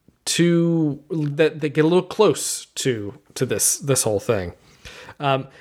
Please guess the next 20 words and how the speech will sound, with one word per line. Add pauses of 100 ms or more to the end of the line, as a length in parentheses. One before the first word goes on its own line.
(120)
I
will
also
say
this
is,
this
is
the
first
episode
that
introduces
us
to (520)
autistic
mode (160)
in,
uh,
Cyberbrain.